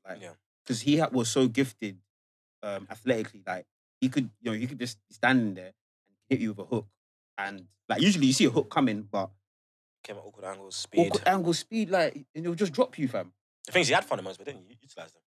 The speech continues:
Speaker 1: Exactly. But I think that's what hurt him later in his career
Speaker 2: Yeah.
Speaker 1: because, um, like,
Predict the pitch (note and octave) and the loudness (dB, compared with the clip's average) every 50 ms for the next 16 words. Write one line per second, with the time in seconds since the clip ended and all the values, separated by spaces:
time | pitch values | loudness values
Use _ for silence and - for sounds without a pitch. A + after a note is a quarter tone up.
0 | _ _ - B2+ D3+ - - - A2+ G#2+ G#2 - _ - C#3 C#3+ C#3+ A3+ G3 F#3+ | _ _ -6 2 2 2 2 2 -8 -10 -10 -10 _ 2 2 2 4 4 2 2
1 | F#3 - C3+ A2 C3 D#3+ - - A#2 A2 A#2+ B2+ G#2 A2+ A2 G#2+ G#2+ G#2 G#2 - | 2 2 0 2 4 4 4 4 2 0 0 0 0 -2 -4 -4 -6 -8 -10 -12
2 | G#2+ A2 B2 A#2 G#2 G2 F2 G#2+ G2+ - A2+ G#2 G2 G#2 G2+ G2+ G2 G2 G2 G2 | -8 -4 -2 0 0 -2 -2 -6 -8 -6 -6 -6 -4 -6 -8 -8 -8 -10 -14 -20
3 | _ _ _ _ _ _ _ _ _ - _ _ _ _ _ - A2 G#2 G#2+ G#2+ | _ _ _ _ _ _ _ _ _ -20 _ _ _ _ _ 2 4 4 4 2
4 | - | 0